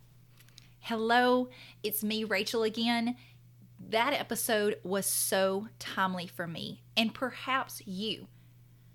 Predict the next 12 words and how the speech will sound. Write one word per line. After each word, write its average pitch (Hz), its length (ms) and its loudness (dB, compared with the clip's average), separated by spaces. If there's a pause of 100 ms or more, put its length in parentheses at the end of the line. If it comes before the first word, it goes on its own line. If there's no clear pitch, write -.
(220)
The 262 100 4
strange 392 380 0
thing 320 140 -2
about 254 200 2
twenty 214 240 -2
twenty 185 300 -6
was 196 280 -4
it 247 140 -2
was 214 200 -2
so 202 680 0
hard 180 540 -4 (460)
on 190 200 0